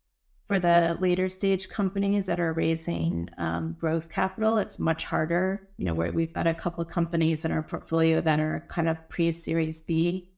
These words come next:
probably would be raising Series B rounds this year, but they're just trying to extend runway, um, conserve cash, and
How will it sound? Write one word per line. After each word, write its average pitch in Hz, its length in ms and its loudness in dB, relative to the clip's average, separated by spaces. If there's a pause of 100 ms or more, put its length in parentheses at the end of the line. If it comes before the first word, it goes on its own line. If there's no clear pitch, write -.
(120)
probably 175 200 4
would 170 100 4
be 165 100 4
raising 160 380 0
Series 160 400 -2
B 170 200 -6
rounds 165 560 2 (520)
this 175 260 0
year, 165 300 4
but 160 160 2
they're 160 140 2
just 156 260 -2
trying 151 240 -2
to 151 140 -8
extend 156 360 -4
runway, 160 920 2
um, 151 400 -4
conserve 151 560 -4
cash, 165 640 -2 (600)
and 156 540 -2